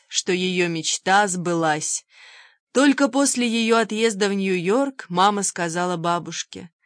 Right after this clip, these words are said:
"Как грустно, как невыразимо грустно понимать, что она могла это сделать пятнадцать лет тому назад". Эти нью-йоркские врачи давали ей плохие советы.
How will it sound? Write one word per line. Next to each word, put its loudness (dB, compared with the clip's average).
"Как -2
грустно, -2
как -2
невыразимо 2
грустно 0
понимать, -2
что -2
она 2
могла 4
это -2
сделать -2
пятнадцать -4
лет -4
тому -2
назад". -4
Эти 4
нью-йоркские 2
врачи 0
давали 2
ей -4
плохие -4
советы. -6